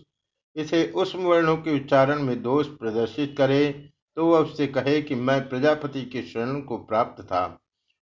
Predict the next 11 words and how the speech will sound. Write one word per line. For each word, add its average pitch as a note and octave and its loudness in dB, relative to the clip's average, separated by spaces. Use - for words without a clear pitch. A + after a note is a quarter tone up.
वही D#3+ 2
तुझे D#3+ 0
पीसेगा, C3 -2
अर्थात C#3+ 2
तेरे D3 0
मद C#3 0
को C#3+ -6
अच्छी - -8
तरह A#2+ -6
चूर्ण C3+ -6
करेगा। F#2 -6